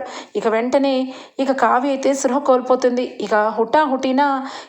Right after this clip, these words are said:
ఇంట్లో అందరూ కావ్యకి ఏం జరిగిందా అని చెప్పి హడావుడి హడావుడితో ఇక బెడ్ మీద తీసుకొచ్చి రాజ్ వేసి, "కళావతి, కళావతి, ఏమైంది కళావతి?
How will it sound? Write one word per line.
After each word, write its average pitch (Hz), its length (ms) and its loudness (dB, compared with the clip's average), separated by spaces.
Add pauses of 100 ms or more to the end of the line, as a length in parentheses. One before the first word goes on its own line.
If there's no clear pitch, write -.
ఇంట్లో 277 340 2
అందరూ 269 320 2
కావ్యకి 262 540 0
ఏం 247 340 0
జరిగిందా 254 440 0
అని 247 120 -2
చెప్పి 247 460 -2 (320)
హడావుడి 254 460 4
హడావుడితో 262 760 0 (300)
ఇక 233 160 4
బెడ్ 226 300 2
మీద 285 200 0
తీసుకొచ్చి 254 480 0
రాజ్ 247 320 0
వేసి, 247 420 -2 (280)
"కళావతి, 269 640 2 (180)
కళావతి, 294 420 4
ఏమైంది 269 540 0
కళావతి? 254 580 2